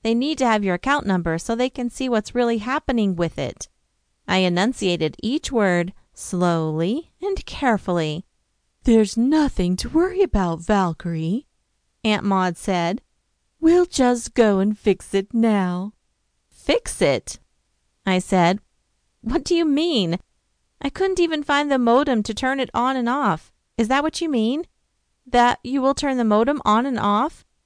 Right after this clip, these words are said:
Can you show me where the modem is?" "What's a modem?" Aunt Dorothy said, looking entirely perplexed. Aunt Agnes shushed her. "You're confusing the poor girl.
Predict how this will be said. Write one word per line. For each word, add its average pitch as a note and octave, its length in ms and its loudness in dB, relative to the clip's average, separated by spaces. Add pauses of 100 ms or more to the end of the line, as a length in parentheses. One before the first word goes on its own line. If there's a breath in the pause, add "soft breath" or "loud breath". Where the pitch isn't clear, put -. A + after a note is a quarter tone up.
(360)
Can D#4+ 160 -2
you G4+ 100 0
show D#4 220 0
me C4 140 -2
where A3+ 180 0
the G#3+ 80 0
modem F#3 400 2
is?" E3+ 500 -2 (560)
"What's - 420 -6
a C5 240 -2
modem?" G3+ 920 2 (580)
Aunt G3+ 240 0
Dorothy F#3 380 0
said, F3+ 400 -2
looking C4 300 -2
entirely A#3+ 720 -2
perplexed. F#3 760 -4 (640)
Aunt D#4 280 -2
Agnes F#3+ 440 0
shushed - 420 -2
her. E3+ 380 -2 (560)
"You're G#3 320 0
confusing F#4+ 680 0
the G#3 100 0
poor C#4 320 4
girl. G#3 600 0